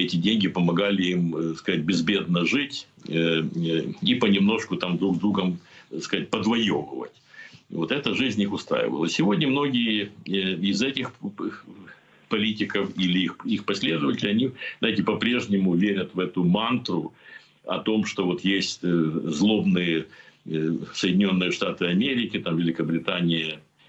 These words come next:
и Франция, колонизаторы, а Советский Союз — это хорошо, он нас спас, он нам помог. А сегодня Россия пытается продолжать играть эту роль. Э, э, ну, а, м, э,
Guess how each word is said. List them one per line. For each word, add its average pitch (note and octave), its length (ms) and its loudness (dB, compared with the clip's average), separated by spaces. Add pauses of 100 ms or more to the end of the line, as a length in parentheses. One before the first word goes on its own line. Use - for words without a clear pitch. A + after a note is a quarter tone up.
(160)
и - 80 -2
Франция, A2+ 600 -2
колонизаторы, F#2 1000 0
а F2 120 -2
Советский A2 460 -2
Союз — F#2 380 0
это F2 180 -4
хорошо, F2 560 0
он E2+ 280 0
нас D#2 200 -4
спас, G2+ 380 -2
он E2 220 -2
нам F2+ 260 -4 (460)
помог. - 400 0
А - 60 -6
сегодня C3+ 280 0
Россия A2+ 320 0
пытается - 540 -2
продолжать E2+ 520 0
играть E2 380 -2
эту F#2 280 0
роль. D#2 240 -2 (720)
Э, E2+ 400 0
э, A2 680 0
ну, C#3+ 240 2
а, D3 320 -4
м, B2+ 320 0 (360)
э, A2 200 0